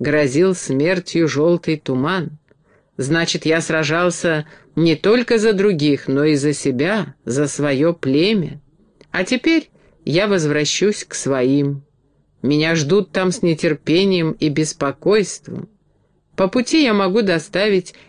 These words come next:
Энни к пещере Арахны. Зачем девочке утомляться по-пустому?» Прежде чем подняться на спину орла,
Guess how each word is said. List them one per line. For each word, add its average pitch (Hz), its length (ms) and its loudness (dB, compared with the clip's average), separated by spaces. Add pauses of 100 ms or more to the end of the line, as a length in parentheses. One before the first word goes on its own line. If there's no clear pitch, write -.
(140)
Энни 175 560 0 (220)
к - 120 -14
пещере 196 800 2
Арахны. 151 840 -4 (480)
Зачем 262 480 2
девочке 147 520 0
утомляться 147 680 -2
по-пустому?» 139 960 -4 (960)
Прежде 147 400 0
чем 147 380 -2 (420)
подняться 156 560 0
на 147 220 0
спину 147 600 -2
орла, 143 460 -2